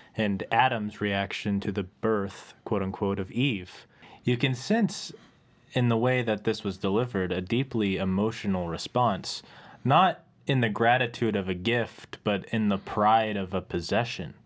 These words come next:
It's right there in the language, in the meaning of Cain's name as a possession. We notice this extremely important, but now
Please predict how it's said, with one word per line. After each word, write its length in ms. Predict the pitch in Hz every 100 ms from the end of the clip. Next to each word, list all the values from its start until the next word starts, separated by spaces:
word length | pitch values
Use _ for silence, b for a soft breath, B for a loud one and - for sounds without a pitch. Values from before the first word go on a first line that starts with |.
| b b b b b b b b
It's 160 | 117 107
right 340 | 110 120 147 -
there 160 | 135
in 100 | 131
the 100 | 120
language, 640 | 101 104 135 113 87 85 104
in 140 | 98
the 80 | 95
meaning 420 | 98 117 127 110
of 160 | 90 -
Cain's 540 | - 101 95 87 -
name 680 | 101 98 113 107 95 90 92 -
as 320 | 104 131 139
a 180 | 98 87 - _ -
possession. 520 | - 85 73 - - - - _ -
We 120 | 120
notice 280 | 147 190 -
this 180 | 127 117
extremely 540 | 107 - 135 139 110
important, 720 | 95 - 135 143 104 92 - -
but 140 | 95
now 400 | 104 104 98 95